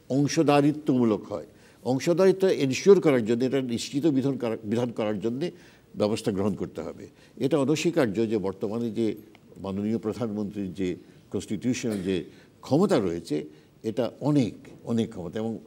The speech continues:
তার ওখানে যারা মন্ত্রী মহোদয়, সম্মানিত মন্ত্রী মহোদয়বর্গ আছেন, তারা নিয়ন্ত্রণাধীন রয়েছেন। তো এই অবস্থায় তারা, এ, নিজস্ব দায়িত্ব পালন করতে পারবেন কিনা ইচ্ছে মতো, সেটা বিরাট প্রশ্ন থেকে যায়।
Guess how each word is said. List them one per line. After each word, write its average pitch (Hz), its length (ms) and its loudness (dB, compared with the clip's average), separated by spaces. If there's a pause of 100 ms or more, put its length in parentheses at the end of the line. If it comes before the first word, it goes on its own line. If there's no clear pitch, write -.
তার 131 160 -2
ওখানে 135 260 -4
যারা 120 280 0 (240)
মন্ত্রী 113 460 0 (160)
মহোদয়, 104 400 -2 (140)
সম্মানিত 104 480 -6
মন্ত্রী 101 300 -4
মহোদয়বর্গ 95 600 -4
আছেন, 92 380 -10 (320)
তারা 107 340 -2
নিয়ন্ত্রণাধীন 110 880 0
রয়েছেন। 90 320 -8 (480)
তো 117 60 -4
এই 143 200 6
অবস্থায় 185 420 0
তারা, 127 480 0 (280)
এ, 110 140 0
নিজস্ব 143 680 2 (100)
দায়িত্ব 123 580 2
পালন 117 240 -2
করতে 127 260 -4
পারবেন 113 360 -2
কিনা 113 160 -2
ইচ্ছে 107 200 -6
মতো, 107 200 -4
সেটা 104 220 -4
বিরাট 101 340 -2
প্রশ্ন 120 240 -10
থেকে 90 220 -10
যায়। 69 180 -18